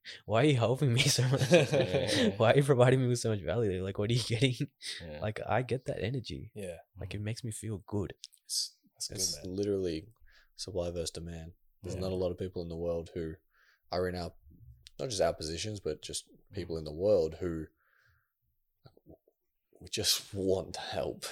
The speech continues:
Speaker 3: Yeah.
Speaker 4: <laughs> Like, it's, it's so weird because it just doesn't exist.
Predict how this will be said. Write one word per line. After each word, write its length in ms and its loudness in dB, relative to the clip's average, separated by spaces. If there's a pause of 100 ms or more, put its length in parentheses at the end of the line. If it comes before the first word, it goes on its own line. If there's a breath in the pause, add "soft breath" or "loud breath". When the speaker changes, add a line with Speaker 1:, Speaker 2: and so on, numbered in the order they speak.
Speaker 3:
Yeah. 340 -4 (160)
Speaker 4:
<laughs> 260 -14
Like, 260 -2
it's, 320 0 (540 loud breath)
it's 460 -2
so 280 8
weird 640 0 (800)
because 340 -4
it 80 -6
just 160 -6
doesn't 300 -2
exist. 580 -4